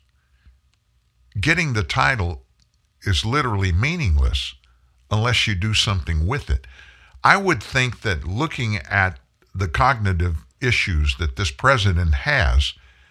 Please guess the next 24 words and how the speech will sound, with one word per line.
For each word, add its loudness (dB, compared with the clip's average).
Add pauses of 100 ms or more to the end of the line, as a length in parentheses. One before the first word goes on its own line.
(460)
the 0
vice 4
president, 2
whoever 2
that 0
would -2
be, 0
would -4
find 2
ways 4
to -2
interject 0
into -2
the -4
process 0 (340)
of 0
governing 4 (420)
and 0
take 2
up 4 (220)
some 2
of -2
the -2
slack. 2